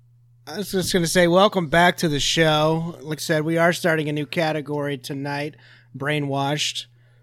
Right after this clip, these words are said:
Um, tagline for this film is Mind Over Matter,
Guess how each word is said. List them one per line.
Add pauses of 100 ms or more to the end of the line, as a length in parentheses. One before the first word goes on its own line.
(220)
Um, (1000)
tagline
for
this
film
is
Mind
Over
Matter,